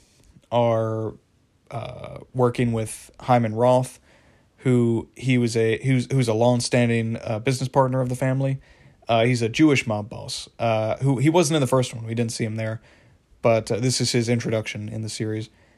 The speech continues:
Uh, we get to see him. Um, you know, he's, he's a neat addition, uh, but he ends up getting killed <laughs> at the end. Uh, and,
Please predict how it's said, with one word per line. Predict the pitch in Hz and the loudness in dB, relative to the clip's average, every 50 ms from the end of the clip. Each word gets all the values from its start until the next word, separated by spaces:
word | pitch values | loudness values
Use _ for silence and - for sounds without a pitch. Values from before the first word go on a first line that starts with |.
| _ _ _ _ - - | _ _ _ _ -4 2
Uh, | 120 117 117 117 117 113 113 | 4 4 6 6 4 4 2
we | 120 | 0
get | 113 117 110 | -2 -4 -6
to | - | -6
see | - - 113 | -8 -8 -6
him. | 120 120 147 147 147 143 139 139 139 135 135 _ _ _ _ _ _ _ _ _ _ _ - | -4 -2 0 0 2 2 0 0 -2 -2 -4 _ _ _ _ _ _ _ _ _ _ _ -4
Um, | 113 113 110 110 110 110 110 110 110 110 110 110 110 117 _ _ _ _ _ _ _ _ _ _ _ _ _ _ _ _ _ _ - - | -2 0 0 0 -2 -2 -4 -4 -4 -6 -6 -8 -10 -12 _ _ _ _ _ _ _ _ _ _ _ _ _ _ _ _ _ _ -16 -8
you | - 127 120 | -4 -2 -2
know, | 113 110 | 0 0
he's, | 117 131 123 120 | 0 0 -2 -2
he's | 117 - 131 127 120 | -2 -4 -2 -2 -2
a | 117 - - _ _ _ _ - | -2 -4 -6 _ _ _ _ -8
neat | 120 120 127 123 117 - | -4 0 0 0 0 -2
addition, | 117 113 120 113 113 - 123 117 117 - _ _ _ - _ _ _ _ | -4 -4 -2 -2 -2 -2 -2 -4 -4 -6 _ _ _ -20 _ _ _ _
uh, | - 117 113 110 | 0 2 2 2
but | 110 113 | 2 0
he | 131 165 | 0 0
ends | 175 156 143 | 0 0 0
up | 139 | 0
getting | - 147 131 127 | 0 0 0 0
killed | 120 - 139 123 123 123 127 127 - - - | 0 2 4 4 4 4 4 2 -2 -4 -6
<laughs> | - - - | -6 -4 -4
at | 143 - - 135 117 | -4 -4 -4 -6 -2
the | 123 117 110 | -2 -2 -2
end. | 110 113 113 117 123 - _ - - - - - - - _ _ _ | -2 -4 -4 -4 -6 -8 _ -20 -20 -20 -20 -20 -20 -20 _ _ _
Uh, | - 117 113 110 110 110 110 110 107 110 110 110 107 - - _ - | 0 2 4 4 4 2 0 0 0 -2 -2 -4 -6 -8 -14 _ -4
and, | - 120 120 120 120 117 117 113 113 113 113 | 0 2 4 4 4 4 2 0 -2 -4 -6